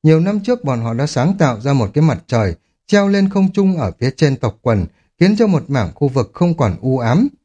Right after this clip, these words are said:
Nhưng vào năm tháng trước, cái mặt trời này bỗng nhiên bị người ta đánh cắp. Ở ngay trong Cô Nhật tộc, trộm đi mặt trời của bọn họ. Việc này quả là điên cuồng,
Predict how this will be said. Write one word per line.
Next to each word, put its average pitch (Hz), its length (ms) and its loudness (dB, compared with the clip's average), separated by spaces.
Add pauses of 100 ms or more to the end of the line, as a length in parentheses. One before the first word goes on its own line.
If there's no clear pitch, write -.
(360)
Nhưng 208 180 4
vào 131 140 0
năm 120 280 -2
tháng 127 180 2
trước, 240 200 0 (300)
cái 240 100 4
mặt 196 240 0
trời 127 200 0
này 117 260 0
bỗng 139 240 0
nhiên 151 200 2
bị 127 100 -6
người 85 140 -8
ta 110 220 -2
đánh 120 280 0
cắp. 233 160 0 (760)
Ở 147 120 4
ngay 156 240 4
trong 143 240 0
Cô 143 160 0
Nhật 127 280 -2 (500)
tộc, 127 240 -2 (280)
trộm 165 260 0
đi 190 80 2
mặt 160 240 -2
trời 113 220 -2
của 101 120 -6
bọn 113 200 -2
họ. 131 280 -2 (200)
Việc 143 240 0
này 113 260 0
quả 110 160 0
là 90 100 -2
điên 185 320 2
cuồng, 110 240 -4